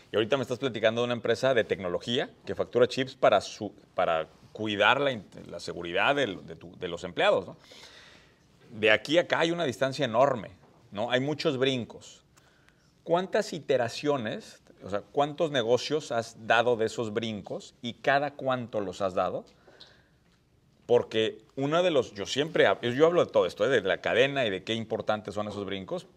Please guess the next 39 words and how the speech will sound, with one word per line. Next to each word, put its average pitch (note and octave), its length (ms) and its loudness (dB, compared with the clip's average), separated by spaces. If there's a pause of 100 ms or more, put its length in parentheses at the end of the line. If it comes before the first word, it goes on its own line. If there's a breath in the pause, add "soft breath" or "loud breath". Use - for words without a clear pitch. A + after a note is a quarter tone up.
pero G2 220 6
esa G#3 180 2
velocidad G#2+ 400 0
a - 20 -4
la B2 120 -4
que - 120 -4
has G#2+ 100 0
dado A2+ 100 2
brincos G#2+ 240 -8
y G2+ 60 -2
la F2+ 100 0
distancia C#3 480 -4
que C3+ 100 -2
has B2+ 80 -4
llegado A2+ 240 -2
es A#2+ 60 -8
bastante G2 380 -10
lejana. F2 360 -12 (720 soft breath)
Este, - 480 -12
es G2+ 140 -8
muy C3 240 -4
interesante A2+ 420 -4
el A2 80 -12
caso. A#2 200 -6
Entonces, G#2+ 360 -6
¿cuántos E3 400 -4
brincos, D3+ 320 -6
digamos, C3 260 -4
que C#3 120 4
has A#2 80 2
dado? A2+ 260 2
¿Cuántos C3 320 -8
modelos A#2 320 0
de G#2+ 60 -4
negocio G2+ 280 -4
tienes G#2+ 220 -8
ahí F#2+ 100 -2
en F#2+ 100 -6
medio? F#2+ 340 -8